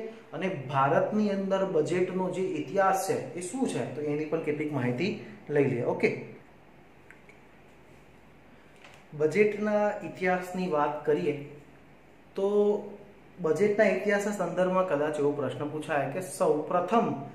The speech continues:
બ્રિટિશ શાસનની અંદર પૂર્ણ budget કોણે રજૂ કર્યું હતું? તો એ હતા જેમ્સ વિલ્સન. ત્યાર પછી એવો પ્રશ્ન પૂછાય કે આઝાદી પછીનું પ્રથમ budget કોણે રજૂ કર્યું? તો એ હતા આર કે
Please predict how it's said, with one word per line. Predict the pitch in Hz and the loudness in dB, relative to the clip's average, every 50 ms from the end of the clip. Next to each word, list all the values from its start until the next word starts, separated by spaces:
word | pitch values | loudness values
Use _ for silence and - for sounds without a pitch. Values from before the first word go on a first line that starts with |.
| - - - - - - 123 | -18 -20 -20 -20 -16 -8 -2
બ્રિટિશ | 143 170 170 - 247 254 254 - - | -2 -2 0 2 2 2 2 4 4
શાસનની | 208 190 185 185 - 208 214 214 208 | 4 4 4 4 2 2 2 2 2
અંદર | 196 185 185 185 190 214 | 0 0 -2 -2 0 -2
પૂર્ણ | 214 208 - - - 190 208 220 214 220 | -2 -2 -4 -4 2 4 4 6 6 6
budget | 214 185 185 180 180 208 214 208 - - | 4 4 2 4 6 6 6 4 2 -4
કોણે | 160 156 160 196 | -2 0 2 2
રજૂ | 208 175 160 147 147 156 | 4 4 2 2 2 0
કર્યું | 143 - 151 139 143 139 139 | 0 2 2 2 2 2 0
હતું? | 135 135 135 - - - - | 0 -2 -4 -6 -6 -8 -2
તો | - 208 208 | 0 2 4
એ | 202 214 | 4 4
હતા | 185 180 175 185 196 196 | 4 2 2 4 4 4
જેમ્સ | - - - 139 135 139 139 139 151 - - - - - - - - - - - - - | 4 4 0 2 4 4 4 2 2 0 -2 -8 -12 -16 -18 -20 -20 -20 -20 -20 -12 -6
વિલ્સન. | 139 151 165 - - - 151 131 117 113 - - - - - - - - - - - - - - - - - | -2 -2 0 0 0 0 0 -2 -2 -6 -8 -12 -16 -20 -20 -20 -20 -20 -20 -20 -20 -20 -20 -20 -20 -20 0
ત્યાર | - 196 208 226 - 214 | 6 8 8 8 8 6
પછી | 233 233 247 | 4 8 10
એવો | 226 226 | 10 10
પ્રશ્ન | 226 220 214 208 220 214 | 10 10 6 6 6 2
પૂછાય | 208 196 185 185 165 160 165 | 2 0 -2 0 2 2 2
કે | 160 - - - - | 2 2 0 -2 0
આઝાદી | 156 160 160 151 143 196 208 214 208 226 233 214 - - | 2 4 4 6 6 6 6 6 4 2 0 -2 -2 0
પછીનું | - 185 185 185 - 220 220 226 226 226 233 233 226 - | 2 2 2 2 2 0 2 2 4 4 4 2 0 0
પ્રથમ | 190 185 180 180 190 214 226 226 | 2 2 2 2 2 2 2 2
budget | 202 175 170 160 175 208 220 220 - - | 4 2 2 2 2 2 2 0 0 0
કોણે | 208 196 196 220 220 | 0 0 2 2 4
રજૂ | 190 175 165 170 180 175 | 4 4 4 2 0 2
કર્યું? | 175 165 160 170 175 - - - - - - - - | 4 4 4 4 2 -2 -4 -8 -14 -18 -20 -4 2
તો | 196 | 4
એ | 196 | 8
હતા | 185 180 175 - 202 | 8 8 8 8 8
આર | 185 190 180 156 151 151 147 | 6 6 4 6 6 6 6
કે | 151 151 156 156 160 160 156 - - | 4 0 0 0 0 -2 -4 -6 -10